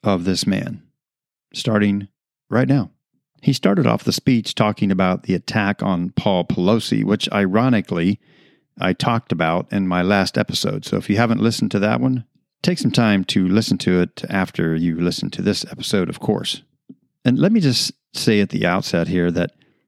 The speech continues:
I couldn't care less about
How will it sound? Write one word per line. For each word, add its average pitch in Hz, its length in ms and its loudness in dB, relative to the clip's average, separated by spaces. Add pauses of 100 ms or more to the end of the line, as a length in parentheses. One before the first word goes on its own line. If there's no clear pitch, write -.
(180)
I 160 120 2
couldn't 113 460 0
care 95 300 2
less 92 600 -4 (140)
about 92 360 -2